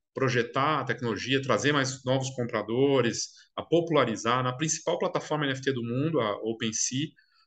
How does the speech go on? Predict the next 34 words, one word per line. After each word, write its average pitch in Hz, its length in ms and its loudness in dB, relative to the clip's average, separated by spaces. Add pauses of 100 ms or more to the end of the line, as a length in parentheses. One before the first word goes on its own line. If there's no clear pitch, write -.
(140)
Ahn, 131 560 4 (160)
e, 165 420 -2 (760)
eh, 123 260 4
outra 131 260 4
coisa 135 240 4
que 135 120 -2
é - 20 2
importante 127 300 -2
dizer, 131 200 0
que 151 140 0
outros 196 300 6
atores 143 880 0 (400)
lançaram 156 800 2 (760)
ou 131 200 2
compraram, 139 680 2
colecionam 202 880 0
e 170 60 -4
lançaram 156 600 0
obras 120 340 -2
também. 110 300 -2
O 98 100 -4
Jim 131 140 -2
Carrey 170 420 2 (260)
comprou 165 600 2 (480)
algumas 127 460 0
fotos 143 500 2
de 101 100 -6
um, 107 200 -2
dos 107 180 -8
lugares 113 240 4
abandonados 113 640 0
algum 110 240 -2
tempo 113 200 -2
atrás, 131 600 -2